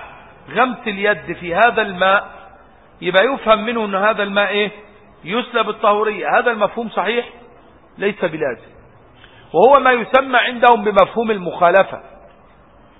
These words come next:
هذا ما يسمى عندهم بمفهوم الإيه؟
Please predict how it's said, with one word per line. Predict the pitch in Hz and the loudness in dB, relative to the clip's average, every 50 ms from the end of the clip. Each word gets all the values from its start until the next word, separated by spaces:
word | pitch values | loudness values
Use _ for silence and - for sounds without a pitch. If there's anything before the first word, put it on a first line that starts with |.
| _ _ _ _ _ _ _ _ _ _ _ _ _ _ _ _ - | _ _ _ _ _ _ _ _ _ _ _ _ _ _ _ _ 0
هذا | 175 208 233 226 220 208 202 | 2 6 6 6 6 6 2
ما | 196 190 175 | 2 2 -2
يسمى | 175 160 - 220 226 220 208 196 | -2 -2 -2 -2 0 0 0 -2
عندهم | 180 170 196 214 208 190 196 196 190 180 | -2 -2 -4 -4 -2 0 0 0 0 -2
بمفهوم | 175 170 170 156 - - 196 202 190 | -6 -6 -6 -6 -4 -6 -6 -6 -4
الإيه؟ | 170 170 180 190 185 185 | -4 0 0 0 0 -2